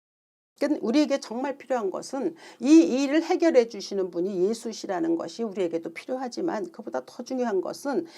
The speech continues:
이러한 일들이 있을 수밖에 없다라고 하는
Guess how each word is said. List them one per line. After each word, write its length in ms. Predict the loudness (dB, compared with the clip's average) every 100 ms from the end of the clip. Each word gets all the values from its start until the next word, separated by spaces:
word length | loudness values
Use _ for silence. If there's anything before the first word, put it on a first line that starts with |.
| -10 0
이러한 360 | 4 4 4
일들이 840 | 4 8 10 10 4 0 0 0 -6 _ _ _ -8
있을 360 | -6 -4 -6 -6
수밖에 640 | -4 -6 -4 -6 -2 0 2
없다라고 720 | -2 0 0 2 2 0 -4
하는 480 | -4 -2 2 2